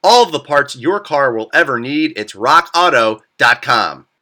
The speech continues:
What's up, everyone? Dan Wilson here from the Locked On Phillies podcast, here to tell you about another podcast right here on the Locked On Podcast Network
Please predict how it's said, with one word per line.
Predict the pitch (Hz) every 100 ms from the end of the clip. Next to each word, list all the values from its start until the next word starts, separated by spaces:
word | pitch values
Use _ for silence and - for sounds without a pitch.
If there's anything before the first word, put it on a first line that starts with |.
| _ _ _ _ _ _ _ _ _ _ -
What's | 123 127
up, | 131 131
everyone? | 117 120 117 107
Dan | 117 117 117
Wilson | 117 113 113
here | 107 113
from | 107 110
the |
Locked | 104 110 110 -
On | 107 101
Phillies | 110 107 104
podcast, | - 104 104 - 104 101 -
here | 117
to | 113
tell | 107
you | 110
about | 110 104
another | 101 101 139 156
podcast | - 107 104 - 107 104 -
right | 95 127 -
here | - 120 107
on | 98
the |
Locked | 82 90 95 -
On | 95 90
Podcast | - 87 87 - 85 -
Network | 104 104 107 101